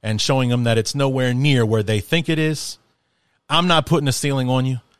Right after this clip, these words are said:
I'm not saying you're a one-win team. I'm not saying you're a two-win team. I'm saying we're gonna go out there and we're gonna do our best to try to win all our games,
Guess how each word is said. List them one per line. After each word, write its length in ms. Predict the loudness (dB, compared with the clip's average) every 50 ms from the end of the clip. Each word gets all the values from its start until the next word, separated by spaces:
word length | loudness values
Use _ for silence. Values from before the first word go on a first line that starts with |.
| _ _ _ -2
I'm 160 | 0 0 2
not 200 | 2 2 2 0
saying 280 | 0 -2 0 0 2 2
you're 120 | 2 2
a 60 | 2
one-win 460 | 2 2 0 -2 -2 -2 -2 -4 -6 -6
team. 320 | -6 -6 -4 -4 -4 -4
I'm 140 | -4 -2 -2
not 160 | -2 -2 -4
saying 240 | -4 -4 -4 -2 -2
you're 140 | -2 -4 -4
a 40 |
two-win 400 | -4 -4 -6 -4 -4 -4 -6 -6
team. 360 | -6 -4 -4 -4 -2 -4 -6 -8 _ _ _ _ _ _ _ _ _ _ _ _ _ _ _ -2
I'm 140 | 0 0 0
saying 280 | 0 0 0 0 2
we're 100 | 0 0
gonna 180 | 2 2 0 2
go 160 | 2 2 2
out 160 | 2 0 0
there 100 | 0 0
and 100 | 0 0
we're 80 | 0 0
gonna 180 | 0 0 0 0
do 140 | 0 0
our 100 | 0 0
best 220 | 0 0 -2 -2 -4
to 60 | -2
try 120 | -2 0
to 60 | 0 0
win 140 | 2 2
all 220 | 4 6 6 6 4
our 100 | 2 -2
games, 460 | -6 -12 -16 -16 -16 -16 -16 -16